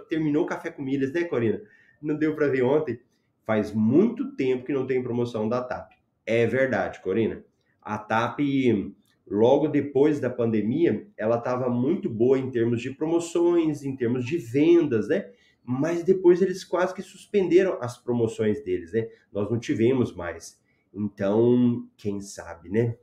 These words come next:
Quem sabe a tap volta com a-, alguma coisa aí. Pelo menos até o final do ano, uma promoção a tap tem que sair, né?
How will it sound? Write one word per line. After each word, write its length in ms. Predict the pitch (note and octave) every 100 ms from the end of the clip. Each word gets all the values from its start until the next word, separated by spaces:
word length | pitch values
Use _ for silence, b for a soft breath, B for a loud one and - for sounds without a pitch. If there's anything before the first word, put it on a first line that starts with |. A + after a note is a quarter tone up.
| _
Quem 240 | A#2+ A#2+
sabe 540 | A#2 - G2 G#2+ A2+ A2+
a 140 | G2
tap 340 | G2 F#2+ - G#2
volta 360 | F#2+ F2+ F#2+ G2
com 160 | F#2
a-, 140 | F2+ -
alguma 300 | F#2+ G2 F#2+
coisa 300 | F#2 F2+ F2
aí. 180 | E2+ E2 b b b
Pelo 220 | C3+ C#3+
menos 240 | B2+ D3 F#3
até 160 | F3
o 60 | F3
final 240 | F3+ D#3
do 120 | C#3 B2+
ano, 160 | C3+
uma 160 | F3 F3+
promoção 460 | F3 E3+ D#3 C#3 C#3
a 60 |
tap 320 | C#3 C3+ C3
tem 160 | - C#3+
que 60 | C#3+
sair, 280 | E3+ B2
né? 180 | G2 G2